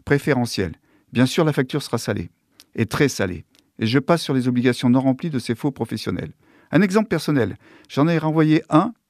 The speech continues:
qui voulait nettoyer mes tuiles alors que ce travail avait été réalisé dans le mois précédent. Eh oui. Avant de conclure,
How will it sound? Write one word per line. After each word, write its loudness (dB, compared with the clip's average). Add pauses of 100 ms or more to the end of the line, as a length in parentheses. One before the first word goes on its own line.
(120)
qui -2
voulait 0
nettoyer 2
mes 0
tuiles -4
alors 2
que -16
ce -4
travail 2
avait 2
été -2
réalisé -2 (260)
dans 2
le 4
mois 0
précédent. -2 (560)
Eh 2
oui. 4 (1300)
Avant 2
de -6
conclure, 0